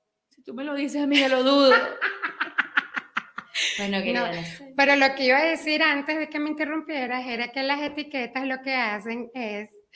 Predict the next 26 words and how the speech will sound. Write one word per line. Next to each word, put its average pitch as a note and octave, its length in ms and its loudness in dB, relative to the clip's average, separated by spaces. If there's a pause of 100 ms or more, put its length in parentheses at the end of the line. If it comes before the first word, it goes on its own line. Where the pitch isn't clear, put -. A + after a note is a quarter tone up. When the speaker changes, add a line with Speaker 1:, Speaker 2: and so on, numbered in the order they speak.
(600)
Speaker 2:
eh, A#3+ 240 2
marcarnos, B3 840 2
encasillarnos, B3+ 840 -2
y B3+ 140 0
no B3 260 -2
podemos C4+ 300 -4
expandirnos C#4 720 -6
y, C4 100 -10 (160)
y, G#3 200 -10 (440)
y, G3+ 60 -20
y F#3 60 -18
crear G3 360 -4
algo G#3 220 -4
totalmente G#3 440 -8
diferente, G#3 360 -8
porque G3+ 220 -12
si A3 200 -12
toda B3+ 200 -2
mi D#4+ 120 -4
vida C4+ 160 -2
me D4 140 -4
dijeron C4 340 -6
de A#3 80 -12
que G#3+ 140 -14
yo G#3 100 -8
era A3 260 -6